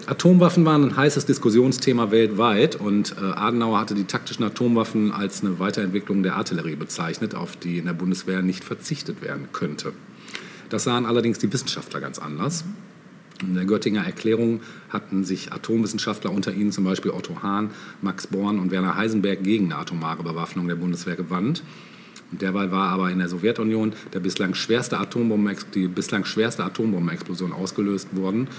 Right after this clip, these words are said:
und weltweit wurde emsig geforscht. Jeder wollte am besten gerüstet sein. Immerhin hatten sich Bundeskanzler Adenauer und fünf Mitunterzeichner der Göttinger Erklärung in einer gemeinsamen Erklärung nach mehrstündigem Gespräch gegen die Atombewaffnung in Ost und West ausgesprochen. Und zu dem Thema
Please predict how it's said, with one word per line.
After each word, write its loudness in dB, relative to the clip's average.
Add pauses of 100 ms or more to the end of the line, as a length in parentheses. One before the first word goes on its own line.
(200)
und -6
weltweit 0
wurde 0
emsig 0
geforscht. -4
Jeder 0 (380)
wollte 2
am 0
besten 0
gerüstet 2
sein. 2 (600)
Immerhin 2
hatten 0
sich 0 (280)
Bundeskanzler 2
Adenauer 0
und -2
fünf -2
Mitunterzeichner 0
der 0
Göttinger -2
Erklärung 0
in 0
einer 2
gemeinsamen 2
Erklärung 0
nach 0 (380)
mehrstündigem 4
Gespräch 4
gegen 6 (340)
die -4
Atombewaffnung -4
in -2
Ost -6
und -6
West -6
ausgesprochen. -10
Und -8
zu -6
dem 0
Thema 0